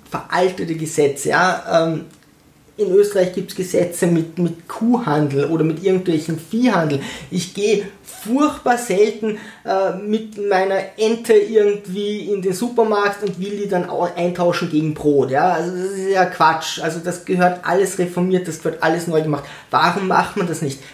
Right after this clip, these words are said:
Es gibt viel zu wenig Leute, die da studieren. Wir haben hier einen Personalmangel. Es ist eben das Beste, das dir der Staat liefern kann.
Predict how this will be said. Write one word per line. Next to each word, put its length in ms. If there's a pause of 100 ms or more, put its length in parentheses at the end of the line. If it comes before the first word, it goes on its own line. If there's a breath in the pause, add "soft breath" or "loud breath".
Es 60
gibt 200
viel 240
zu 120
wenig 220
Leute, 320
die 120
da 140
studieren. 600
Wir 160
haben 160
hier 100
einen 100
Personalmangel. 960 (300 loud breath)
Es 240 (100)
ist 380
eben 180
das 160
Beste, 480
das 300
dir 120
der 140
Staat 500
liefern 380
kann. 360